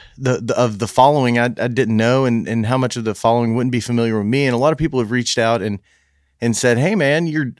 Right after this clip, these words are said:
uncovering a lot of cool stuff about your guests, but I'd like to know a little bit more about you."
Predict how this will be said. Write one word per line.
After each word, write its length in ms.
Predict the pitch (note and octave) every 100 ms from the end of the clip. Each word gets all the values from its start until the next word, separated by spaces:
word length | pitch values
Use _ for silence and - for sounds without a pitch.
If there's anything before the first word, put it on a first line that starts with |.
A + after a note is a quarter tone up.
| G2 -
uncovering 480 | D3 C#3+ D3 C#3+
a 20 | A#2+
lot 180 | B2+
of 60 | C3+
cool 220 | - C3
stuff 320 | - A#2+ B2+
about 240 | A#2 A2+ G2
your 100 | G2+
guests, 420 | A#2+ C3+ D3 -
but 300 | - F2 _ _ _ _ _ _ _ -
I'd 80 |
like 140 | D3+ G3+
to 80 | F#3
know 160 | D#3+
a 20 |
little 220 | D3 C#3 C3+
bit 100 | B2
more 180 | C3+
about 220 | C3+ C#3+ C3
you." 280 | D#3 A2